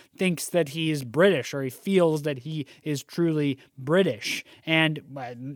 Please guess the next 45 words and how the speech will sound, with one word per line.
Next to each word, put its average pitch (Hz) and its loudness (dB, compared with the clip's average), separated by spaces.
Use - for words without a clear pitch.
s-, 175 -2
similar 262 8
questions 190 0
about, 156 2
well, 151 4
what's 208 4
gonna 214 -2
happen 196 0
with 170 -4
this 180 0
financial 175 0
planning? 175 -2
I 135 -2
think 156 -6
at 156 -4
one 170 0
point 160 0
earlier 170 2
in 143 2
the 135 -2
play, 165 0
Ben 151 2
says, 147 2
"I 151 2
have 160 6
a 147 6
vision 160 4
for 151 -2
my 131 0
life." 127 0
And 151 -4
now 185 8
it's - 2
like, 165 2
well, 147 2
what 185 8
is 233 8
that - -4
vision? 107 -8
Is 143 -2
it 151 -2
this 160 0
financial 160 2
planning 190 0
website? 220 6